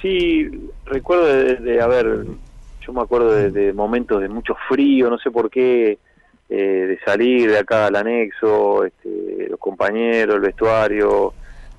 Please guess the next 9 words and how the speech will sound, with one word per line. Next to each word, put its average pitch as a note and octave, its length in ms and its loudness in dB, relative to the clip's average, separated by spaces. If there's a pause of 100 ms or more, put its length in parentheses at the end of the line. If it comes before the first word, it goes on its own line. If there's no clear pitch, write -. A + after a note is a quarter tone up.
acordarme F#2+ 840 -2 (480)
de G2+ 100 0
partidos G#2+ 520 0
también, A#2 760 2 (560)
eh, F#2 380 -8
un G#2+ 120 -4
montón A#2 300 0
de G#2+ 100 2
cosas. C3 480 0